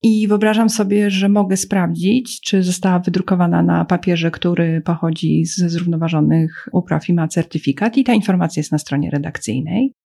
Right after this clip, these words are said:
A jeżeli nie, to mogę kupić e-book. I ma-, jak, i chociażby taki mam wybór, e, jako konsument kultury.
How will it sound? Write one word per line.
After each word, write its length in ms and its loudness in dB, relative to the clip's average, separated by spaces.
A 80 -2
jeżeli 380 4
nie, 240 0
to 100 -4
mogę 200 0
kupić 340 -4
e-book. 500 -4
I 140 4
ma-, 220 2
jak, 300 2
i 40 -2
chociażby 360 0
taki 280 -2
mam 240 0
wybór, 340 -2
e, 260 -4
jako 220 -4
konsument 680 0
kultury. 680 -2